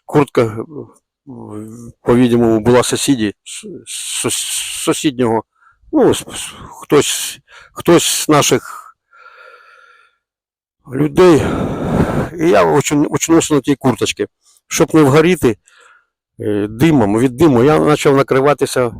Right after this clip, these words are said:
головою, з головою, щоб дихати в куртку, щоб не задихнутися,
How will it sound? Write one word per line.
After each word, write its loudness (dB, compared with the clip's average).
головою, 2
з -8
головою, 4
щоб -4
дихати 0
в -4
куртку, -2
щоб -4
не 2
задихнутися, 2